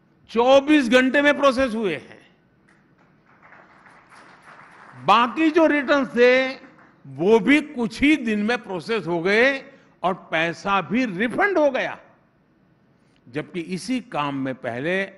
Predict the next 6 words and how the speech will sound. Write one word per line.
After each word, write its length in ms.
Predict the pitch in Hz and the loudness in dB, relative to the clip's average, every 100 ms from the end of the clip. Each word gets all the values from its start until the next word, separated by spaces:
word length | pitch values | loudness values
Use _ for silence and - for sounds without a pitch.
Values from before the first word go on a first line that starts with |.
| - | -6
औसतन 960 | 196 220 - 220 - 160 170 180 185 - _ _ _ _ 123 | -6 -6 -8 -8 -6 -8 -6 -10 -12 -20 _ _ _ _ -12
नब्बे 600 | 127 165 175 160 220 214 | -4 -2 -2 0 4 4
दिन 180 | 196 196 | 4 2
लग 280 | 170 160 | 0 0
जाते 360 | 160 160 165 202 | -2 -4 -6 -12
थे 260 | 170 170 | -12 -18